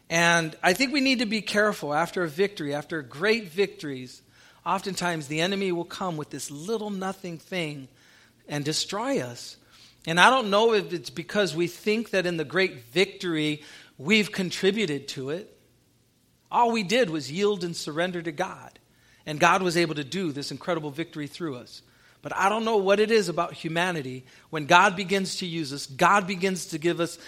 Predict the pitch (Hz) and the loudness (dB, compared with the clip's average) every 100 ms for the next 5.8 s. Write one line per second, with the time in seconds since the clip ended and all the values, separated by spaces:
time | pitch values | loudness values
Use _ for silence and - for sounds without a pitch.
0 | - - 160 151 - 202 185 156 131 190 | -20 -4 -2 -2 -2 -2 0 -4 0 0
1 | 185 143 185 - 143 131 127 - - - | 0 -2 -2 -2 -6 -6 -10 -18 -20 -4
2 | 151 147 - 151 185 190 180 147 139 147 | 0 0 0 -2 0 2 2 0 -6 -10
3 | 135 135 151 127 - - 214 - 220 202 | -10 -8 -6 -8 -6 -2 -2 -2 -4 -2
4 | 214 208 156 139 135 120 156 196 214 220 | -2 -2 -6 -8 -8 -4 0 0 -2 -2
5 | 180 196 180 190 196 185 139 | -2 -2 0 2 2 0 -2